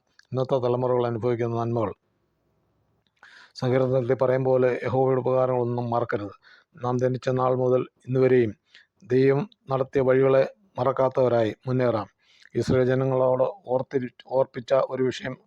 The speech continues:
ആവർത്തന പുസ്തകം എട്ടാം അധ്യായത്തിൽ പറയുന്നുണ്ട്. "നിന്റെ ദൈവമായ യഹോവയെ പൂർണ്ണ ഹൃദയത്തോടും പൂർണ്ണ മനസ്സോടും പൂർണ്ണ ശക്തിയോടും കൂടെ സ്നേഹിക്കണം. ഞാനിന്ന് നിന്നോട് കൽപ്പിക്കുന്ന വചനത്തിൽ, വചനങ്ങൾ നിന്റെ ഹൃദയത്തിൽ ഇരിക്കണം. അവയെ നിന്റെ മക്കൾക്ക് ഉപദേശിച്ചു കൊടുക്കണം.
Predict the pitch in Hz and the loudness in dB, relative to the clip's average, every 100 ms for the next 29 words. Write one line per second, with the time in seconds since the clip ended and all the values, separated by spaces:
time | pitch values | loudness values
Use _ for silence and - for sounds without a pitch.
0 | _ 120 127 131 135 131 127 - 127 - | _ -4 -2 -2 -4 -4 -6 -4 -2 -2
1 | 135 123 123 120 120 120 120 110 104 - | -2 -2 -4 -4 -4 -2 -2 -4 -10 -12
2 | _ _ _ - - 120 123 123 131 131 | _ _ _ -20 -8 -2 2 2 2 2
3 | 131 120 131 127 127 127 131 135 127 123 | 0 2 2 2 0 -2 -6 -4 -4 -2
4 | 120 123 117 104 _ - - _ 135 147 | -2 -2 -4 -4 _ -20 -20 _ -2 0
5 | 147 135 127 135 131 127 120 143 147 127 | 0 -2 -2 -2 -2 -2 0 0 0 -4
6 | 131 131 127 123 120 117 - 120 123 110 | -4 -2 -2 -2 -2 -4 -4 -4 -2 -4
7 | 110 98 _ _ _ _ - 120 127 127 | -6 -10 _ _ _ _ -8 -4 -2 0
8 | 123 123 127 123 123 123 127 123 123 127 | 0 0 -2 -2 -2 -2 -4 -8 -6 -4
9 | - _ _ _ 120 131 120 - 131 208 | -6 _ _ _ -4 -2 -2 -4 -6 -6
10 | _ _ _ - 127 127 127 127 131 123 | _ _ _ -6 -2 0 0 0 0 2
11 | 131 135 131 120 117 120 107 - _ _ | 4 2 2 0 0 -2 -4 -6 _ _
12 | _ - 113 123 123 123 120 117 127 117 | _ -6 0 2 2 0 -2 -2 -2 0
13 | 127 117 120 123 107 123 117 110 107 101 | -2 -4 -2 0 -2 -4 -4 -2 -4 -8